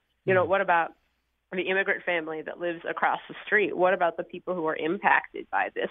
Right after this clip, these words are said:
Speaker 1: Because, you know, it's not, you know, white nationalism isn't bad because it's offensive. White nationalism is bad because it's been pro-, it, proven again and again to be, you know, become incredibly dangerous, not just, you know,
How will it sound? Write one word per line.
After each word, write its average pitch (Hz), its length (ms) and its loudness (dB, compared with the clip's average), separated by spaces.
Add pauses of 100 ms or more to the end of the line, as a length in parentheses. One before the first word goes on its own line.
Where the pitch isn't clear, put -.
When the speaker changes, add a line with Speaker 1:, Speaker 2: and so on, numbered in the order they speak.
Speaker 1:
Because, 175 260 2
you 170 80 -2
know, 160 100 0
it's - 220 -8
not, 185 240 4 (420)
you - 80 0
know, - 80 2
white 196 260 2
nationalism 170 840 0
isn't 175 420 -2
bad 160 240 4
because 175 220 -6
it's 135 120 -8
offensive. - 680 2
White 143 200 0
nationalism 147 640 -2
is 139 80 -4
bad 160 340 2
because 165 200 -4
it's - 160 -20
been 151 200 -6
pro-, 160 240 -2 (100)
it, 165 220 0
proven 170 260 2
again 147 320 2
and 147 120 0
again 143 320 -4 (560)
to 156 360 2
be, 165 300 -6
you 175 140 -2
know, 139 100 -2
become 170 340 -6
incredibly 160 760 -2
dangerous, 160 680 -4 (500)
not 175 320 2
just, 180 240 0 (180)
you 180 80 -4
know, 147 300 -2